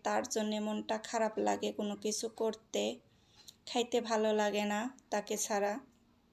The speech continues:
এজন্যে উৎসাহটা পাই না কিছু। যা সব, সবটি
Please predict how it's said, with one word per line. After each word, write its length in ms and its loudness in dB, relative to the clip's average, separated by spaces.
এজন্যে 480 6
উৎসাহটা 680 8
পাই 340 4
না 160 0
কিছু। 360 -4
যা 160 4
সব, 280 2
সবটি 760 2